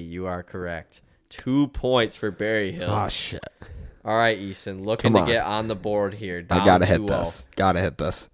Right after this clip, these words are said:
Speaker 1: Was Jerry West ever an M V P?
Speaker 2: Oh, man. He's the
Speaker 1: The
Speaker 2: logo.
Speaker 1: logo.
Speaker 2: Uh, I went to, like, ten finals, won one. He's the least clutch basketball player to ever live.
Speaker 1: <laughs>
Speaker 2: Like, that, it's, that is, that's his thing.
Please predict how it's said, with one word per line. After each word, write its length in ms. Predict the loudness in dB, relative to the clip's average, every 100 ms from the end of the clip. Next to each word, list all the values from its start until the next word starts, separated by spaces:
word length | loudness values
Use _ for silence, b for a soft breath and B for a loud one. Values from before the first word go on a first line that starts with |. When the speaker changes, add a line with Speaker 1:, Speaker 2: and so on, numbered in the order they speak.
| 0
Speaker 1:
Was 680 | 8 10 12 8 2 -10 -12 _ _ _ _ -6
Jerry 420 | 4 6 8 6
West 600 | 8 8 8 2 -14 -18 _ -2
ever 280 | 0 0
an 80 | -2
M 160 | -4 -6
V 140 | -10
P? 260 | -10 -12 -14 _ _ _ _ -6
Speaker 2:
Oh, 280 | 4 4 4
man. 420 | 0 -6 -4 -2
He's 200 | -4 -6
the 80 | -4 0
Speaker 1:
The 120 | 4
Speaker 2:
logo. 240 | 8 8 8
Speaker 1:
logo. 400 | 8 6 4 0 -8 _ -6
Speaker 2:
Uh, 40 | -2
I 260 | 0 0
went 260 | 0 -2 -2
to, 100 | -2
like, 280 | -2 -4 -4
ten 340 | -2 0 0 2
finals, 640 | 4 6 4 2 2 -2 _
won 520 | -8 0 2 2 2 -2
one. 520 | -2 0 0 -2 -6 -12 _ _ _ _ _ _ _ _ _
He's 280 | -10 -8 -8
the 140 | -6 -6
least 500 | 0 4 4 4 2
clutch 460 | 6 6 6 0
basketball 580 | 0 -2 -2 -2 0 0
player 320 | 2 4 4 2
to 120 | 0
ever 240 | 4 6
live. 280 | 6 4 4
Speaker 1:
<laughs> 200 | 4 2
Speaker 2:
Like, 240 | 2 2 6
that, 240 | 6 6
it's, 280 | 4 0 -2
that 260 | 2 4 4
is, 280 | 0 -4 -2
that's 320 | 0 -2 -4
his 180 | -6 -2
thing. 440 | 2 2 2